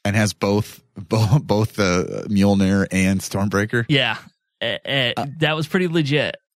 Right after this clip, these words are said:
Speaker 1: I, I, w-, I would agree with that. Um, funny, funny moment was definitely Korg playing Fortnite.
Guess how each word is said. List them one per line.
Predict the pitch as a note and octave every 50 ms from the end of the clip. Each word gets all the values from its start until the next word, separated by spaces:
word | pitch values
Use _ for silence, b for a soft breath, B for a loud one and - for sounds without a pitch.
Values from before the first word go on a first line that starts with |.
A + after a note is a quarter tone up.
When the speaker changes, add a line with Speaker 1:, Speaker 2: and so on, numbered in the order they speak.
| _ -
Speaker 1:
I, | B2+ C#3
I, | - C3
w-, | C#3+ C#3+ C#3+ -
I | A2+ B2
would | C#3+ C3+
agree | B2 A#2+ B2+ A#2+
with | G#2+ -
that. | A2 G2+ G#2 G#2+ - - -
Um, | G#2+ G#2+ G#2 G#2 G#2 G2 - - - A2 B2+ A#2 A2+
funny, | - - C3+ C3 C#3 D3 C#3 C3 B2+ -
funny | - - - B2 B2 A#2
moment | A2 G#2+ G#2+ A2 G#2 -
was | F#2+ F2+ E2
definitely | - G2 F#2+ - - G2+ G2 F#2+ F2+
Korg | E2+ - - G2 F#2 F#2+ F#2+ F#2+ G2 - _
playing | - - G#2+ G2 F#2 F#2 F2+ F2 F2 F2 E2+ F2+ - _ _ _ _ _ _ _ -
Fortnite. | - A2+ F2+ F2+ F#2+ F#2+ A#2+